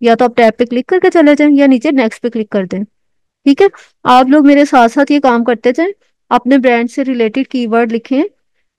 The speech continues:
साथ फिर उस keyword को, अ, जो है ना, अ, उसका style चु-, कोई भी choose कर लें और फिर उसके बाद next पे click करें। जल्दी से इतना काम कर लें आप लोग अपना, फिर मैं next पे जाती हूँ। ठीक है, करके मुझे text, अ,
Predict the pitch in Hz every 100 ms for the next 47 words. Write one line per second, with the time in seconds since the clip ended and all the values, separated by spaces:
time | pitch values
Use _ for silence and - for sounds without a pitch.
0 | _ - 240 233 - 277 269 - 254 -
1 | 262 240 240 240 285 294 277 - 240 220
2 | 220 226 _ 240 262 262 247 285 277 233
3 | 226 220 220 _ _ _ _ _ - 254
4 | 269 254 247 214 226 - 302 277 277 269
5 | 277 240 - 269 302 359 302 240 240 240
6 | 262 247 240 247 247 233 202 - 214 214
7 | - 214 196 208 _ _ _ 240 262 277
8 | 311 - 262 254 233 214 226 202 196 196
9 | 208 208 208 214 214 254 240 208 220 220
10 | - 226 220 196 - 202 226 262 339 403
11 | _ _ _ _ _ _ _ _ _ _
12 | _ _ _ _ _ _ 254 247 - 370
13 | 381 302 294 269 247 - - 254 233